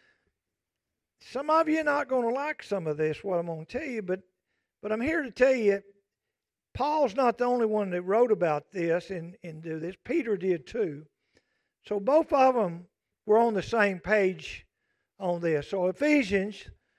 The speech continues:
we're gonna be in chapter five, beginning in verse twenty-two. So if you hadn't got your Bible, Caleb's got it up there for you. <clears throat> Ladies, he begins the chapter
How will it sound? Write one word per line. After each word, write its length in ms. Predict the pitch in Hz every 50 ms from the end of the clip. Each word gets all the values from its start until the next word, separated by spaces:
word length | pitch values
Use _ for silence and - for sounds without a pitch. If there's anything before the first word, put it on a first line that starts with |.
| _ _ _
we're 60 | 190 185
gonna 160 | 233 233 233
be 60 | 226
in 80 | 214 -
chapter 400 | - 240 240 247 240 - 277 -
five, 360 | - 233 202 190 190 202 196
beginning 380 | 208 196 190 208 214 202 190
in 80 | 180 170
verse 260 | 180 185 180 165 - -
twenty-two. 720 | - 202 190 180 175 170 - - 226 233 208 143 139 147 - _ _ _ _ _ _ _ _ _ _ _ _ _ _ _ _ _
So 80 | - 180
if 100 | 175 -
you 100 | 190 196
hadn't 200 | 240 285 294 247
got 320 | 277 262 269 254 262 -
your 60 | 196 180
Bible, 480 | 175 170 165 170 170 196 247 262 214 _ _ _ _ _ _ _ _ _ _ _ _ _ -
Caleb's 360 | 190 196 196 196 196 185 170
got 240 | 180 190 185 185 185
it 160 | 190 190 208
up 160 | 214 208 -
there 160 | - 170 160
for 260 | 156 - 170 156 156 151
you. 60 | 151 _ _ _ _ _ _ _ _ _ _ _ _ _ _ _ _ _ _ _ _ _ _ _ _ _ _ _ _ _ _ - -
<clears throat> 180 | - 80 - - - - - - _ _ _ _ _ _ _ _ _ _ _ _ _ _ _ _ _ _ _ _ _ _ _ _ _ _ _ _ _ _ _ _ _ _ _ _ _ -
Ladies, 480 | 170 185 202 214 220 254 262 247 - - - - _ _ _ _ _ _ _ _ _ _ _ _ _ _ _ _ _ _ _ _ _ _ _ _ _ _ _ _ _ _ _ _ _
he 180 | - - 196 196
begins 580 | 170 196 185 180 214 240 240 233 214 185 -
the 160 | - 240 233
chapter 920 | - - - 214 214 185 175 - - - - 180 170 165 160 160 151 147